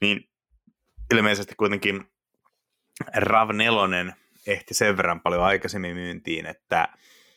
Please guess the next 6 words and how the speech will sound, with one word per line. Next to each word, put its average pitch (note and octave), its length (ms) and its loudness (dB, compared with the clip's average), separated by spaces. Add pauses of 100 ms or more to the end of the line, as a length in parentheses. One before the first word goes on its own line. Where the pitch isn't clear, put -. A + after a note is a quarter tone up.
(640)
C G2 300 4
R F2 80 -2
V F2+ 200 4
tuli F#2+ 240 4
vähän F#2+ 260 2
myöhässä. F#2 680 2